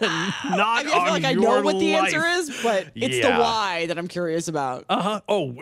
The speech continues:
Speaker 2: yeah, first of all, tell a man that you're gonna give him something that's gonna make his sperm count go down. Uh-uh.
Speaker 1: I'm less manly.
Speaker 2: Yeah,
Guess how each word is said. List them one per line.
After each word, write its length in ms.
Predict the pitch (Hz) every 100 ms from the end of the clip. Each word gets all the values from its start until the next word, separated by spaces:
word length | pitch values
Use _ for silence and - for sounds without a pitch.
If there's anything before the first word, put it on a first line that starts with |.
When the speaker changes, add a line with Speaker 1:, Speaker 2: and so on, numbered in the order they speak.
| 165
Speaker 2:
yeah, 200 | 117 110
first 280 | 147 302 285
of 60 | 196
all, 100 | 139
tell 260 | - 233
a 40 | 226
man 480 | 165 165 170 170 120
that 140 | 156
you're 140 | 147 147
gonna 100 | 139
give 180 | 147
him 100 | 147 139
something 280 | 156 147 143
that's 120 | 123
gonna 140 | 139
make 160 | 135 127
his 140 | 127
sperm 400 | - - 143 135
count 280 | 127 110 110
go 160 | 104 151
down. 420 | 110 92 73 - _ _ _ 196
Uh-uh. 80 |
Speaker 1:
I'm 480 | 208 175 170 165 160
less 240 | 170 233 156
manly. 540 | 147 285 262 220 175
Speaker 2:
Yeah, 160 | 180